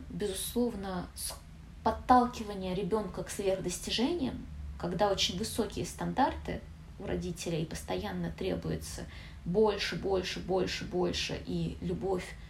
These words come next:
дается только тогда, когда ребенок дает вот это больше, а когда он не дает, то тогда и любви не дается, то начинает, да, позитивное подкрепление работать,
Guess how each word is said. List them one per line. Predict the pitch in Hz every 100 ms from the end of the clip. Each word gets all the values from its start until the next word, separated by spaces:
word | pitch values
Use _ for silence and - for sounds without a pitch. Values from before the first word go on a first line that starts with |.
| - -
дается | 185 175 175 - -
только | 175 170
тогда, | 165 175 185
когда | 185 180 170 180
ребенок | 175 175 180 165 165
дает | 180 175 170
вот | 165 165
это | 165 180
больше, | 175 180 180 - - - - - -
а | -
когда | 175 165 165
он | 175 175
не | 165
дает, | 180 175 175 170
то | -
тогда | - 160 165
и | 170
любви | 165 170 185
не | 185 180
дается, | 170 165 160 - - - - - -
то | - 220 208 180 - -
начинает, | 170 - 180 185 170 - - - - - - - -
да, | - - - -
позитивное | 190 170 175 156 151
подкрепление | - - 175 - 160 143 139
работать, | 147 139 160 285 294